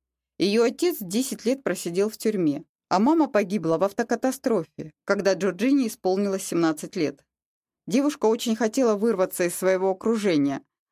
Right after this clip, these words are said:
Она приехала в Мадрид без копейки денег. Сначала работала официанткой в баре, впахивая круглосуточно, чтобы иметь возможность заплатить за квартиру, но понимала,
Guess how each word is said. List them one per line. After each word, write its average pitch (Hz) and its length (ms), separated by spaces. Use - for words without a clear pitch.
Она 190 180
приехала 214 500
в 196 80
Мадрид 220 400
без 196 200
копейки 226 420
денег. 196 480
Сначала 247 500
работала 214 460
официанткой 185 680
в 175 60
баре, 175 400
впахивая 196 500
круглосуточно, 180 880
чтобы 180 300
иметь 196 260
возможность 190 560
заплатить 175 420
за 160 100
квартиру, 156 580
но 196 140
понимала, 233 640